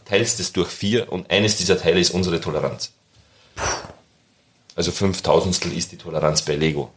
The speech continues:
bei einem Stein. Ähm, das war dann eben so im Lego-Haus die Erklärung.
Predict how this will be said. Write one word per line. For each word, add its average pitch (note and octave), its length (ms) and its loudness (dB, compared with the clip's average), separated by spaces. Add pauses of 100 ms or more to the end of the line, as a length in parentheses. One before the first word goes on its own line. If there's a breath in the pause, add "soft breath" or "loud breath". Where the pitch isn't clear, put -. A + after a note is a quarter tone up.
bei C#2+ 80 -4
einem D2+ 220 0
Stein. B1 320 -4 (840 soft breath)
Ähm, F2 440 4 (100)
das F#2 120 -10
war G2+ 120 6
dann F2+ 240 2
eben F2 180 0
so D#2+ 240 -2
im G#2 180 2
Lego-Haus F2+ 460 4
die E2+ 80 -2
Erklärung. B2 500 2